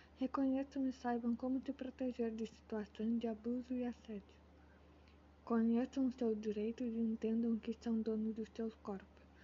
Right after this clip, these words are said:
Ela defende que a escola é um espaço em que qualquer tema deve ser discutido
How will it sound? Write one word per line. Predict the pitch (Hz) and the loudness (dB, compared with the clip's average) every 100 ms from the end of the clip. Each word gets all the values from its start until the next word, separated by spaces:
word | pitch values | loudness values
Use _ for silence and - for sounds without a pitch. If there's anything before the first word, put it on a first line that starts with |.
| - - - | -20 -12 0
Ela | 233 240 | 2 2
defende | 233 226 247 262 262 | 0 0 2 2 2
que | 262 | 0
a | 240 | 0
escola | 220 - 226 226 | -2 -2 2 4
é | |
um | 226 | 2
espaço | 220 - 202 208 - | 0 -4 -4 -2 0
em | 220 | 0
que | 214 233 220 | 0 -2 -2
qualquer | 226 214 233 254 - | -4 -4 -2 -4 -2
tema | 233 220 233 | 0 2 2
deve | 220 220 220 | 0 -2 -4
ser | - 214 - | -4 -6 -8
discutido | - - 247 226 - 220 220 | -18 -8 -6 -6 -4 -4 -4